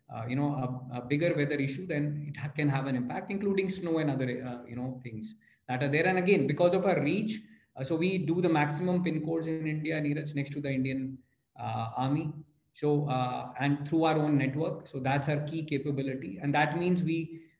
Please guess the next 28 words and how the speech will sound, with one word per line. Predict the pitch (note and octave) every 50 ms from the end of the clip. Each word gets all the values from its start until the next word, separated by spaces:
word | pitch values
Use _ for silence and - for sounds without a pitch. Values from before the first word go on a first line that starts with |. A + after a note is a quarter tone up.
| _ A#2
run, | B2+ D3 D#3 F3 F#3 F3+
uh, | F3+ F3 C#3 C#3+ C#3+ C3+ C3+ C#3+ D3 D3 D3 -
consignments | - D3+ C#3+ - D3 C#3+ D3 D3+ D#3+ E3 E3 E3 E3 D#3+
or | D#3 C#3+
we | C3 C#3 C#3
ship | C3+ - - G3 G3 - - - - - - - _
at | D3+ D3 D3
locations | D#3+ D#3 D3+ - D#3+ D#3+ D#3 - F3 E3 D#3
that | D3 D#3+ D3+ D3 D3 - - - - - - _
might | - C#3+ D3+ D#3+ D3+
not | E3+ E3+ D#3+
have | D3 D3 D3+ D3
an | C#3+ C3
internet, | B2 B2 A#2+ B2 A#2+ A2+ G#2 - - - - -
right? | C3 D#3+ F3+ F3
So | - E3 D3 D3 D3 D3 C#3+ - - - _
there's | C3+ D3 D#3 E3
a | E3 C3+ C#3
heavy | A#2 - D3 D3+ D#3+ G3+ G3+ G3+ G3 - - - - - _ _ _
investment | D3+ D3+ D#3 D#3+ D#3+ D#3+ D#3+ E3+ F3+ F3+ F3+ F3
that | E3 D#3 D3+ D#3
we | D#3+ D#3+
have | D#3 D#3 D3 D3
done | D3 D3 D3 D3
on | C#3+ C#3+ C#3+ C#3
edge | C#3 C3+ -
computing, | - D3 C3+ C3 C#3 C3 B2+ B2+ A#2 G#2 - -
because | - B2+ - C3+ C3 C3 C3 B2+ -